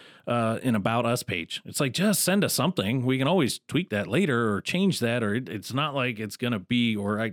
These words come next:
I say this one all the time, <laughs> just because we put it up there today doesn't mean a million people are gonna see it tomorrow.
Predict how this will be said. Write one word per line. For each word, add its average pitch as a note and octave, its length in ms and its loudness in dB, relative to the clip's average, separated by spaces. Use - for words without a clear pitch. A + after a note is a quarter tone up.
I A2 120 -2
say G#2+ 180 0
this G#2 180 0
one G2+ 80 0
all F#2+ 120 2
the F#2+ 60 -2
time, G2 240 0
<laughs> - 120 -20
just - 300 0
because B2+ 280 0
we A2 140 0
put A#2+ 160 0
it A2+ 100 0
up A2 120 -2
there G#2 100 0
today A#2+ 260 0
doesn't G#2+ 240 2
mean G#2+ 100 4
a G2+ 40 2
million G#2+ 320 4
people B2 220 2
are G2+ 40 2
gonna G2 160 0
see A#2 140 0
it G2+ 100 -4
tomorrow. D#3+ 400 2